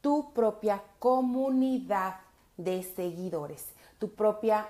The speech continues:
audiencia, ¿ok? Y a veces cometemos el gran error de que queremos comenzar a vender cuando las personas ni siquiera confían en ti.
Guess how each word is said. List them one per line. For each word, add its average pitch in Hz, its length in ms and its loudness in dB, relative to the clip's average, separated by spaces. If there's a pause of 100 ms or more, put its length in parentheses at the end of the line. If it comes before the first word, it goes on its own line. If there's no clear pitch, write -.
audiencia, 165 1200 -2
¿ok? - 160 -16 (540)
Y 254 140 2
a 247 60 0
veces 269 280 -2
cometemos 247 480 0
el 233 100 0
gran 226 260 2
error 202 380 2
de 190 100 -6
que 190 120 -14
queremos 208 340 -4
comenzar 196 560 -2
a 190 160 0
vender 190 920 -2 (600)
cuando 254 200 2
las 269 140 0
personas 302 360 -2
ni 277 120 2
siquiera 240 460 0
confían 196 560 -4
en 160 180 -8
ti. 143 180 -12